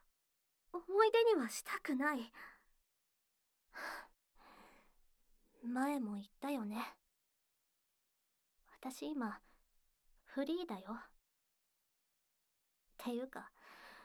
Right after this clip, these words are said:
もう男とセフレみたいなことするつもりも、普通に付き合ったりするつもりもないかな。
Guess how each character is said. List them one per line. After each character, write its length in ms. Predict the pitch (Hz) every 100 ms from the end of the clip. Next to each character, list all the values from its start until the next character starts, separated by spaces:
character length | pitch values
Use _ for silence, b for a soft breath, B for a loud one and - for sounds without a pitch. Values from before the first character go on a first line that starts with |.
| B _
も 400 | 240 277 269 226
う 20 | 190
男 340 | 196 233 269
と 180 | 262 202 - b b b
セ 240 | - - 285
フ 160 | 269
レ 100 | 311
み 160 | 311 311
た 140 | 311
い 80 | 269
な 100 | 196
こ 140 | 185 208
と 100 | 226
す 180 | -
る 120 | 233 240
つ 140 | -
も 120 | 254
り 100 | 254
も、 220 | 247 247 226 - b b b b b _ _
普 160 | 240 -
通 280 | - 370 381
に 140 | 381
付 240 | - - 359
き 80 | 392
合 40 |
っ 60 | 392
た 120 | 392
り 100 | 233
す 160 | - 233
る 160 | 247
つ 120 | - 240
も 100 | 254
り 100 | 262
も 280 | 254 247 - _ _ _
な 260 | 269 277 294
い 100 | 247 - -
か 140 | -
な。 260 | 185 -